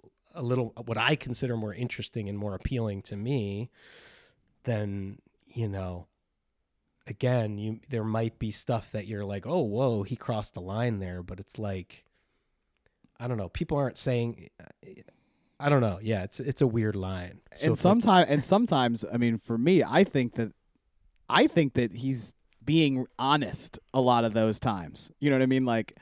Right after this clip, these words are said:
Speaker 2: whether it's the nicest way to say something or not, I don't think he's bullshitting. When he's saying to somebody, like, "Shut the fuck up," or, like, you know, like, "Next pr-," you know, "Next call." Like, if he's, you know, he gets impatient or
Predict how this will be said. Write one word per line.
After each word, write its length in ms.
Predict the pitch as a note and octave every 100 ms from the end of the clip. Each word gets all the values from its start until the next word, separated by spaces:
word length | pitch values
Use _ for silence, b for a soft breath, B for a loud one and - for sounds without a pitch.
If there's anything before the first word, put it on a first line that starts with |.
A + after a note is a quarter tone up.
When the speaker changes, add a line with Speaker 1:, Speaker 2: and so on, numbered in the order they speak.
| b
Speaker 2:
whether 380 | - D#3 F#3+ F3
it's 160 | D3+ -
the 100 | C3+
nicest 520 | B2 C#3+ C#3 C#3 -
way 220 | A#2+ B2
to 100 | G#2+
say 280 | - C3 B2+
something 420 | C3 C#3 C#3+ E3
or 100 | E3
not, 280 | F3 F3+ E3+ _ _ _ b b -
I 120 | C3
don't 200 | D#3 E3
think 200 | F3 D#3+
he's 220 | - C#3 G#2
bullshitting. 680 | F#2 C3+ D#3 - G#2+ F2+
When 140 | F#2+ A#2+
he's 180 | E3 D#3
saying 320 | D3+ D#3+ D3
to 60 |
somebody, 460 | B2 C3 B2 A#2+ A2+
like, 400 | A2 G#2+ F#2+ - b b b b b b b b b b b
"Shut 280 | - - -
the 100 | F#3+
fuck 280 | - A3+ -
up," 280 | D4 B3+ E3
or, 180 | F3
like, 360 | E3 D#3 D3 C#3+
you 60 | D#3+
know, 200 | D3 C#3
like, 320 | B2+ A#2+ -
"Next 420 | C#3 F#3+ C#4 - -
pr-," 80 | -
you 100 | F3
know, 100 | D3
"Next 360 | C#3 G3+ - -
call." 160 | D#3
Like, 120 | A#2 B2
if 80 |
he's, 220 | B2+ F3 - -
you 120 | C#3
know, 100 | B2
he 100 | C#3
gets 200 | C3+ C3
impatient 480 | A#2 - C#3+ -
or 40 | A#2